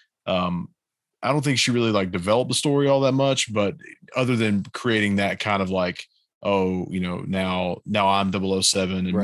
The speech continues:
Speaker 1: making some of those more, like, humorous moments happen, which, you know, I, I think it's fine.
Speaker 2: Which
Speaker 1: I,
Speaker 2: I, I,
Speaker 1: you know,
Speaker 2: honestly,
Speaker 1: those,
Speaker 2: with the,
Speaker 1: she didn't
Speaker 2: with
Speaker 1: take
Speaker 2: the
Speaker 1: away from the story. I'll say
Speaker 2: No,
Speaker 1: that.
Speaker 2: no, no. She didn't
Speaker 1: She
Speaker 2: take away
Speaker 1: definitely
Speaker 2: from
Speaker 1: didn't
Speaker 2: the
Speaker 1: take
Speaker 2: story.
Speaker 1: away.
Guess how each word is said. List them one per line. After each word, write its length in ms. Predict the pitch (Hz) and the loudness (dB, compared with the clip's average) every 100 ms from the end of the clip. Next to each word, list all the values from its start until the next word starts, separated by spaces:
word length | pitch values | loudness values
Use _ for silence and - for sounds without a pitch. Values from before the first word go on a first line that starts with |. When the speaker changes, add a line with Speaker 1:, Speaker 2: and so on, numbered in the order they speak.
| 110 | 0
Speaker 1:
making 160 | 98 95 | -2 -2
some 180 | 117 | 0
of 60 | 107 | 2
those 220 | 104 95 | 0 0
more, 280 | 98 98 95 | -2 -2 0
like, 300 | 92 87 - - - - | -2 -4 -8 -20 -20 -12
humorous 560 | - 120 104 98 92 95 | -4 0 0 0 -2 -4
moments 260 | 92 90 | -4 -4
happen, 380 | 90 87 90 92 | -4 -4 -4 -4
which, 200 | 98 - 120 113 - - | -2 -2 -4 -8 -18 -4
you 80 | 160 | 0
know, 180 | 143 139 | 0 0
I, 280 | 208 240 160 | 0 2 0
I 40 | |
think 160 | 127 107 | 0 0
it's 120 | 92 | 0
fine. 220 | - 80 | -2 0
Speaker 2:
Which 260 | 87 - - | 0 -2 -4
Speaker 1:
I, 80 | - | 0
Speaker 2:
I, 60 | - | 0
I, 180 | 127 | 0
Speaker 1:
you 80 | 104 | 0
know, 60 | 101 | 0
Speaker 2:
honestly, 400 | - - 147 135 | 0 0 0 -2
Speaker 1:
those, 100 | 113 | -2
Speaker 2:
with 160 | 117 | -6
the, 300 | 107 110 104 | -6 -6 -4
Speaker 1:
she 120 | 98 214 | 0 2
didn't 120 | 202 | 2
Speaker 2:
with 80 | - | 2
Speaker 1:
take 140 | 151 | 0
Speaker 2:
the 60 | 120 | 2
Speaker 1:
away 240 | 117 127 | 2 0
from 140 | 113 | 0
the 80 | 104 | -2
story. 320 | 92 98 92 | 0 -2 -2
I'll 80 | 98 | 0
say 120 | 113 | 4
Speaker 2:
No, 200 | 165 135 | 6 6
Speaker 1:
that. 60 | 123 | 4
Speaker 2:
no, 160 | 123 113 | 2 -2
no. 240 | 98 92 | -4 -8
She 140 | - | -8
didn't 100 | 147 | -4
Speaker 1:
She 60 | 139 | -2
Speaker 2:
take 20 | |
away 80 | 139 | 0
Speaker 1:
definitely 180 | 131 117 | 2 0
Speaker 2:
from 0 | |
Speaker 1:
didn't 120 | 101 | 2
Speaker 2:
the 40 | |
Speaker 1:
take 80 | 107 | 0
Speaker 2:
story. 160 | 92 92 | 0 -2
Speaker 1:
away. 160 | 87 | -4